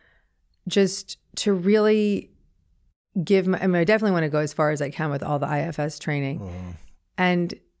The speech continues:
Speaker 1: most importantly, you know, somebody said to me, like, "Oh, okay, what's next for Gabby Bernstein?" And I said,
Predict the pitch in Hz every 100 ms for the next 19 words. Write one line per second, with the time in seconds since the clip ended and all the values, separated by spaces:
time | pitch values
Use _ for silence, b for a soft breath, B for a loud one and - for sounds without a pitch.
0 | _ 190 190 190 - 190 180 170 170 165
1 | 160 - 180 180 196 180 180 160 165 -
2 | 196 196 180 175 170 175 170 160 - -
3 | 156 143 147 160 147 151 - - 180 180
4 | 165 160 156